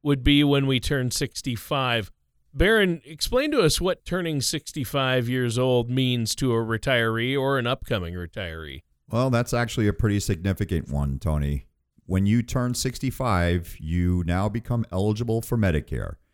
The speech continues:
Speaker 2: Medicare guarantees health insurance for people sixty-five and older, and also people with certain disabilities or diseases.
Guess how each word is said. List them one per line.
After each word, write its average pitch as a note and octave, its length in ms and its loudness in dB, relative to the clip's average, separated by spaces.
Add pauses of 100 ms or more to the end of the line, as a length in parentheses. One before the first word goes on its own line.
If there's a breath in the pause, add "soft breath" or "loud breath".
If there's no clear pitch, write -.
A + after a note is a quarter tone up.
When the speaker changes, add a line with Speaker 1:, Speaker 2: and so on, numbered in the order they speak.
(580)
Speaker 2:
Medicare A2 640 2
guarantees A2 600 0
health G#2 240 -2
insurance G2+ 500 -2
for - 160 -6
people G2+ 720 0
sixty-five G2+ 640 -2
and G#2 80 2
older, F2+ 540 4 (160)
and E2 120 0
also F#2+ 300 0
people F2+ 380 -2
with E2 100 -2
certain F2+ 320 -2
disabilities E2 800 0
or D#2 80 0
diseases. C#2 720 -4